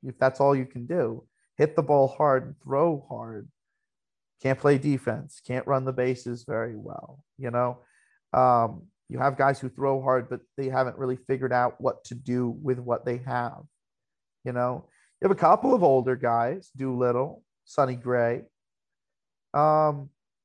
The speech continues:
they're not necessarily older, older, although Doolittle is, uh, although relievers like him can have very extended careers. But it's mostly young guys who don't really know what they're doing and tr-, trying to kind of grow into themselves.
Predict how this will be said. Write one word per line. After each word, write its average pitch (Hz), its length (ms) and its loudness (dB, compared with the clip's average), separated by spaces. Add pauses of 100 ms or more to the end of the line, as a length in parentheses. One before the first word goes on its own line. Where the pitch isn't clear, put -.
(100)
they're 185 100 -2
not 208 200 4
necessarily 160 480 -2
older, 160 340 0
older, 123 260 -4
although 131 200 -4
Doolittle 127 480 -6
is, 113 320 -12 (720)
uh, 123 280 -4
although 127 280 0
relievers 131 540 -4
like 117 200 -8
him 117 160 -12
can 117 140 -14
have 135 260 -10
very 127 220 -12
extended 147 420 -16
careers. - 540 -10 (960)
But 160 100 4
it's 156 140 -4
mostly 165 360 2
young 180 300 2
guys 196 260 -2
who 170 60 -8
don't 175 120 -4
really 175 160 -4
know 160 120 -4
what 160 140 -2
they're 147 100 -2
doing 123 500 -8
and 127 120 -14
tr-, - 260 -12
trying 143 200 -2
to 139 60 -8
kind 135 140 -8
of 127 140 -10
grow 123 260 -4
into 123 240 -12
themselves. - 800 -20